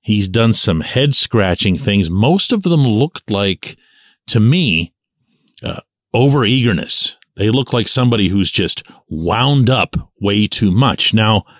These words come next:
you can knock him for that, or you can say that that's part of the personality that you actually like, because that's also the foundation of what you're seeing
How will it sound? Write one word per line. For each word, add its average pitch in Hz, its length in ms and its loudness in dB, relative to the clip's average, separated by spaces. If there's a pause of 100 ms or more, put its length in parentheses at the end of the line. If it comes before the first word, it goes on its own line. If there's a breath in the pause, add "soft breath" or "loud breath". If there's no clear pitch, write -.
(440 loud breath)
you 180 160 4
can 101 220 4
knock 139 340 2
him 151 140 2
for 98 160 -2
that, 90 240 0
or 101 80 0
you 113 180 0
can 120 140 -4
say 117 280 0
that 104 180 -2
that's 98 200 -2
part 113 300 -4
of 95 80 -4
the 80 80 -10
personality 101 800 0
that 82 180 -2
you 87 140 -2
actually 92 360 -4
like, - 640 -4 (600)
because - 280 -10
that's - 640 0 (560)
also 107 420 2
the 90 100 0
foundation 95 680 0
of 78 100 -6
what 85 240 -4
you're 78 80 -8
seeing 117 480 0